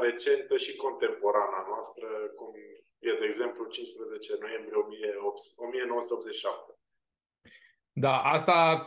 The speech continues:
Speaker 2: s-a întâmplat deja și, uh, chiar vorbeam cu, cu Marius Boieriu, cu președintele Asociației cincisprezece noiembrie o mie nouă sute optzeci și șapte. Se declara încântat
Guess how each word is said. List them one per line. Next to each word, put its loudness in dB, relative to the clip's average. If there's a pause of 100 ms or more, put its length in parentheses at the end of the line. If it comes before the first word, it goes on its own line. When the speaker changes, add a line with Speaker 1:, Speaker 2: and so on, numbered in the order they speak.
Speaker 2:
s-a 4
întâmplat 4
deja 6
și, 0 (380)
uh, 6
chiar 6
vorbeam 4
cu, 4 (500)
cu 0
Marius 2
Boieriu, 4
cu -4
președintele 0
Asociației 2
cincisprezece -2
noiembrie 0
o 0
mie -2
nouă -2
sute -2
optzeci -2
și -8
șapte. 0 (720)
Se 0
declara 4 (320)
încântat 4